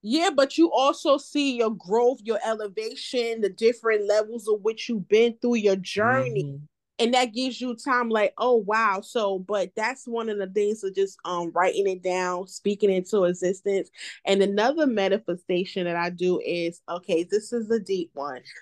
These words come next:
Speaker 1: Kids, brace yourself. Some
Speaker 2: Okay.
Speaker 1: people know, some people don't. Manifestation could also be happening during the orgasm. I manifestate when I'm at
Speaker 2: Ooh.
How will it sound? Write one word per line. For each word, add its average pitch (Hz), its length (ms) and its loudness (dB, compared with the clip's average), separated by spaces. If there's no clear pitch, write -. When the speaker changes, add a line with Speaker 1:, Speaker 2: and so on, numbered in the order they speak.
Speaker 1:
Kids, 220 360 8
brace 190 460 2
yourself. - 440 -2
Some 214 140 4
Speaker 2:
Okay. 110 120 0
Speaker 1:
people 262 200 4
know, 254 180 2
some 185 280 -2
people 220 400 -2
don't. 180 320 2
Manifestation 247 1000 -2
could 226 100 -4
also 226 440 -2
be 214 120 -2
happening 196 400 -4
during 185 260 0
the 185 120 -4
orgasm. - 840 -4
I 165 100 2
manifestate 220 920 2
when 185 200 2
I'm 170 180 2
at - 160 0
Speaker 2:
Ooh. 98 200 -10